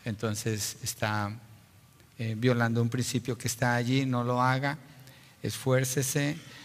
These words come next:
Allí le permite a usted mucho más alcance de lo que usted logra aquí. Créame que es esencial, esencial para su crecimiento espiritual, y la persistencia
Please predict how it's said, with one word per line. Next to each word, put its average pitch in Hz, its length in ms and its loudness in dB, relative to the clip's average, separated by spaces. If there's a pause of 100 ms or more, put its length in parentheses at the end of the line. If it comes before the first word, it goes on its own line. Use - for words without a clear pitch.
(220)
Allí 120 420 2
le 131 120 6
permite 120 440 0
a 117 40 2
usted 120 300 -2
mucho 147 560 0
más 110 520 -4 (300)
alcance 135 640 2
de 123 80 0
lo 107 120 -2
que 107 120 -8
usted 110 280 -2
logra 110 420 -2
aquí. 101 280 -4
Créame 110 460 -2
que 104 340 -8
es 110 220 -2
esencial, 110 720 0 (420)
esencial 117 840 -2 (560)
para 117 160 4
su 120 160 2
crecimiento 117 720 0
espiritual, 127 540 2
y 131 60 4
la 110 100 2
persistencia 170 1120 0